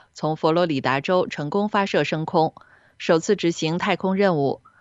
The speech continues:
这是该公司迈出的第一步，旨在与 SpaceX 公司竞争卫星发射业务。辛格伦号火箭高三十层，第一级可以重复使用，于美国东部时间凌晨两点左右，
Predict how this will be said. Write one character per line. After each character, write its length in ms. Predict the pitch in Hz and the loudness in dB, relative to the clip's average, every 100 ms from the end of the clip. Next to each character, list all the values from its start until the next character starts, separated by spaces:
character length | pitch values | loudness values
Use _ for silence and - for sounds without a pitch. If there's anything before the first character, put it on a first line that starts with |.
| _ _ | _ _
这 120 | - 269 | -2 2
是 160 | 247 | 2
该 160 | 214 233 | 2 2
公 180 | 240 247 | 2 2
司 200 | - 240 | 2 4
迈 200 | 214 180 | 4 2
出 180 | - | 2
的 180 | 175 143 | 2 4
第 280 | 143 196 196 | 2 0 -2
一 60 | 208 | 0
步， 280 | 160 139 - _ _ _ | 4 2 0 _ _ _
旨 140 | - | 0
在 160 | 185 220 | 4 4
与 140 | 190 | 2
SpaceX 800 | 151 - 240 233 - 233 220 - | -2 -2 0 0 -2 -2 -4 -8
公 200 | 143 175 | -4 -4
司 240 | 175 185 185 | -4 -2 -2
竞 260 | - 226 | -2 -4
争 220 | 180 214 - | 0 0 2
卫 140 | 208 | 0
星 220 | - 202 | 0 -2
发 160 | 208 196 | 0 0
射 180 | 208 156 | 2 2
业 200 | 165 156 | 2 2
务。 260 | 135 131 _ _ _ _ _ - | 2 0 _ _ _ _ _ -8
辛 240 | - 277 | -2 2
格 120 | 226 | 4
伦 200 | 208 196 | 4 4
号 200 | - 226 | 2 0
火 200 | 175 131 | 2 0
箭 300 | - 175 180 | 0 0 0
高 200 | - 180 | 0 0
三 220 | 185 214 214 | 2 0 -2
十 140 | 156 | -2
层， 280 | 139 131 135 _ _ _ | -2 -2 -4 _ _ _
第 220 | 240 254 | -2 0
一 40 | 254 | 0
级 220 | 151 151 | 0 -2
可 200 | - 170 | 2 2
以 140 | 147 | 2
重 200 | 135 139 | 0 -4
复 180 | 135 196 | 0 0
使 180 | - 131 | 0 2
用， 260 | 156 156 - _ _ _ - | 4 2 -2 _ _ _ 0
于 160 | 214 | 4
美 140 | 233 175 | 4 4
国 160 | 160 | 4
东 160 | 156 214 | 2 2
部 120 | 214 | 0
时 180 | 185 156 | 0 0
间 240 | - 196 180 | 2 2 2
凌 140 | 165 | 0
晨 160 | 190 180 | 0 0
两 200 | 151 175 | 0 0
点 160 | 185 | 0
左 180 | 196 139 | 0 0
右， 300 | 131 156 - | 4 2 2